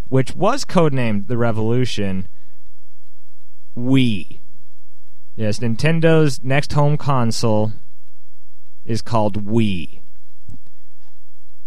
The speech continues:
They went and named <laughs> their, their next console iteration, uh, and you can take your choice here, either after, um,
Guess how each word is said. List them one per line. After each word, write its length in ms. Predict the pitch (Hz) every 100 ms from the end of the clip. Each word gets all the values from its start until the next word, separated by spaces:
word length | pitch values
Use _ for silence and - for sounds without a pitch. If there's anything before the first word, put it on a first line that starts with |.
| - -
They 220 | 123 123
went 520 | 123 151 190 196 - -
and 300 | - 127 127
named 560 | 131 151 156 160 139 127 - - - - - - -
<laughs> 500 | - - - - -
their, 400 | 127 113 - 120 - 147 -
their 120 | 170 131
next 220 | 180 165
console 640 | - - 151 151 - 151 139
iteration, 680 | 135 135 127 127 120 127 110 - - -
uh, 60 | 135
and 320 | 139 143 139
you 60 | 131
can 100 | 127
take 220 | 160 143
your 60 | 131
choice 340 | 135 120 110
here, 220 | 113 101 - - - - - - - - -
either 360 | 135 131 131 -
after, 720 | 127 120 - 123 117 107 98 - - - - -
um, 600 | 117 107 101 95 90 85